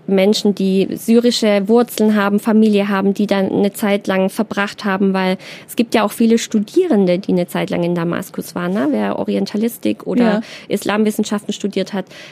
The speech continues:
Speaker 1: der ging entweder nach Kairo oder nach Damaskus und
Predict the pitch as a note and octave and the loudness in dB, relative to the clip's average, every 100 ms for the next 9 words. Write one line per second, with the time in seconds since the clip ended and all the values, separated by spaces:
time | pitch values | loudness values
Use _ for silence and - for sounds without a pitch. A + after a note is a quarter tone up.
0 | - F#3 F3+ F#3 G3 F#3 F3 E3 D#3+ - | -6 -4 0 2 2 2 0 0 0 -2
1 | - A#3+ A#3 G#3+ F#3+ F3 E3 - E3 E3 | 0 0 2 0 0 -2 -4 -4 -4 -4
2 | - - G3 - - F3+ | -6 -4 -4 -4 -2 -2